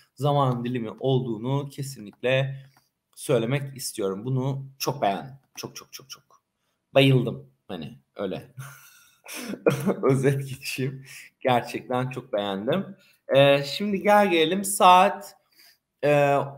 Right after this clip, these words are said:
on dört kırk beş. Ee, Jackie, bu arada sen bittiği zaman bana WhatsApp'tan mesaj at.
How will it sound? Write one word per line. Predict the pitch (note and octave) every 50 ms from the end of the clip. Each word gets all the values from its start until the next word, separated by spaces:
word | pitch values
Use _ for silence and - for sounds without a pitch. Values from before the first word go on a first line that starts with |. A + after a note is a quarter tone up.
| -
on | - E3+ F#3 G3+ G#3 G3+ G3 F#3+ E3+
dört | E3+ F3 F3 F3+ F3+ F3+ - - -
kırk | - - E3 - A2 - -
beş. | D3 C#3+ D3+ F3 G3 - - - - - - - _ _ _ _ _ _
Ee, | - C#3 D3 D3 D3 C#3+ C#3+ C#3+ -
Jackie, | C#3 E3 G3+ G3 G3+ G3+
bu | G3+
arada | G3+ G3+ G3
sen | F#3+ - G#3 F#3 F#3 F#3
bittiği | - - - F#3 F3
zaman | F#3+ F#3 F3 F3 E3+
bana | E3+ E3
WhatsApp'tan | E3 D#3+ D#3+ - - - D#3+ D3+ - - D#3 D3
mesaj | C#3+ C#3 C3+ - - -
at. | A#2 A2 -